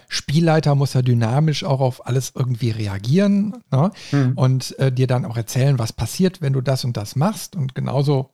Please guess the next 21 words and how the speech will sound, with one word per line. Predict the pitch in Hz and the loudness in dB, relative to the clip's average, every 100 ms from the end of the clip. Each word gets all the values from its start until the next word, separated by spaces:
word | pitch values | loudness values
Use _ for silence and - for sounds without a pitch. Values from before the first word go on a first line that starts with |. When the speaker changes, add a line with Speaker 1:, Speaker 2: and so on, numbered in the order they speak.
| _ | _
Speaker 1:
wenn | - 127 | -4 -2
du | 147 | -2
eben | 127 135 | 0 0
halt | 135 | 0
einen | 123 | 0
Dialog | 131 147 240 - | 2 2 0 -4
machst. | 101 - - - - - - | -8 -8 -16 -20 -20 -20 -4
Und | - | 2
so | 135 | 4
eine | 175 | 4
Option | 208 - 165 170 | 2 -2 0 4
hättest | 147 - - | 4 2 -2
du | 143 | 0
ja | 117 | 0
gar | 107 110 110 | 0 -2 0
nicht | 110 - | 0 0
in | 117 | 0
der | 107 | 2
normalen, | 104 101 98 104 101 98 | 0 0 0 0 0 -4
äh, | - 107 | -4 -6
Pen-and-Paper-Runde. | 104 113 104 101 113 104 98 - 95 95 | 0 0 0 0 -2 -2 -4 -4 -8 -8